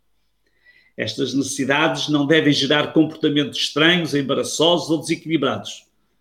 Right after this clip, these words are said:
mas precisam de estar perfeitamente inseridas numa macrovisão existencial.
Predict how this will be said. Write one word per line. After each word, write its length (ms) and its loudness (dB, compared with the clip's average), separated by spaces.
mas 160 2
precisam 400 -2
de 60 0
estar 240 0
perfeitamente 640 -2
inseridas 840 -2
numa 380 0
macrovisão 960 2
existencial. 800 0